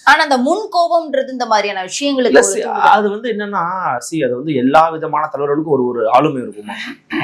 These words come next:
Speaker 2: இப்ப கருணாநிதி அவர்களுக்கு பாத்தீங்கன்னா வேற ஆளுமை, உங்களை கடுமையா எதிர்த்திருப்பாரு.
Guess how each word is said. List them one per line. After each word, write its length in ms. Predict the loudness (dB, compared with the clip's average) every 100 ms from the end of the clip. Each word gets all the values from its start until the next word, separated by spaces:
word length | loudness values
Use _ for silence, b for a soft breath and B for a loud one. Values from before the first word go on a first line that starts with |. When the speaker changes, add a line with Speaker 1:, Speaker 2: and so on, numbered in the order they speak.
| -2
Speaker 2:
இப்ப 200 | 2 2
கருணாநிதி 580 | 4 4 4 0 -2 -4
அவர்களுக்கு 480 | -4 -6 -8 -4
பாத்தீங்கன்னா 480 | -4 -6 -14 -6 -2 4
வேற 260 | 4 6
ஆளுமை, 340 | 2 0 -4 -10 _ _ _ _ _ B B B B B B _
உங்களை 320 | 4 6 6
கடுமையா 640 | 4 2 2 4 4 4 2
எதிர்த்திருப்பாரு. 540 | 0 -4 -4 -6 -8